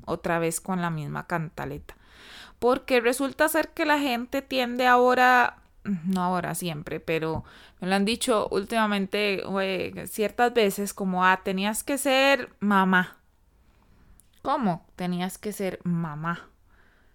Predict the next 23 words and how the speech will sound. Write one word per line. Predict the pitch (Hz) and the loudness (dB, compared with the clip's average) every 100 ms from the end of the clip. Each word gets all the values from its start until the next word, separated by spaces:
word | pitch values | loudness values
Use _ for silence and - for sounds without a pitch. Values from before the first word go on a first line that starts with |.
| _ _ _ - _ _ _ - | _ _ _ -20 _ _ _ -6
O | |
sea, | 214 190 | 0 0
me | 170 | 0
han | 185 | -2
dicho, | 214 - 139 | -2 -4 -8
"Tenías | 139 165 170 - | -6 -4 -4 -4
que | 214 | -6
ser | 185 165 160 | -4 -4 -4
mujer". | 175 185 240 202 - _ _ _ _ _ _ _ _ _ - | -6 -2 -2 -2 -8 _ _ _ _ _ _ _ _ _ -6
Y | 254 | 2
hemos | 277 220 226 220 | 4 4 0 -2
dicho, | 220 208 - 254 392 _ - | -2 -2 -2 -2 -4 _ -8
"Tenía | 190 185 196 196 | -4 -2 -2 -4
que | 180 | -8
ser | 170 165 - - | -6 -8 -8 -14
hombre". | 135 139 175 - _ _ _ _ _ _ _ _ _ _ _ _ - | -12 -12 -16 -20 _ _ _ _ _ _ _ _ _ _ _ _ -6
Tenía | 185 185 202 | -2 0 0
que | 202 175 | -4 -8
ser | 165 - | -8 -10
como | - 285 220 | -6 -4 -4
tenía | - 151 185 196 | -6 -8 -6 -8
que | 156 | -12
ser. | - 233 214 | -6 -6 -6